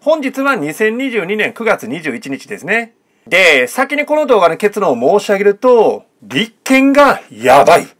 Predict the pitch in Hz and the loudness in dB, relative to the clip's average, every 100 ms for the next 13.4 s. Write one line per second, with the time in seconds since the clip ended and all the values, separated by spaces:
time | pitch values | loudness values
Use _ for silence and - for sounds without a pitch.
0 | _ - 339 349 311 285 151 98 87 - | _ -8 -4 -4 -2 -4 -4 -6 -12 -16
1 | - _ - 202 202 156 170 175 147 180 | -20 _ 0 2 4 4 4 4 2 0
2 | - 208 - 269 277 277 277 - 277 277 | -4 -8 -2 -2 0 -2 -4 -2 -2 0
3 | 294 196 190 262 254 254 - 233 220 220 | 2 2 2 2 2 0 2 0 0 -4
4 | 135 - 131 127 120 - 247 247 240 240 | -6 -6 -6 -6 -6 0 0 0 -4 -2
5 | 240 240 262 247 156 165 226 226 143 151 | -2 -2 -2 -2 0 0 0 -2 -6 -4
6 | 170 226 214 151 127 208 202 110 120 117 | -4 -4 -4 -6 -4 -6 -6 -6 -4 -6
7 | - 113 92 _ _ _ - - 269 - | -8 -12 -12 _ _ _ -6 0 0 0
8 | 339 311 214 339 349 285 220 214 - 240 | -2 -2 -2 0 2 2 0 0 0 0
9 | - 294 247 214 - 202 202 254 202 226 | 0 -2 0 -4 -4 -6 -2 -2 0 -2
10 | - 214 214 254 262 262 262 220 226 262 | -4 -8 -4 -4 -2 -4 -4 -4 -2 0
11 | - 190 262 262 262 262 262 269 233 208 | 0 -2 0 -2 -2 -6 -4 -4 -4 -6
12 | 226 220 262 233 - 135 - 175 175 185 | -8 -4 -4 -4 -4 -2 -2 -6 -8 -6
13 | 175 - 226 127 | -4 0 0 -2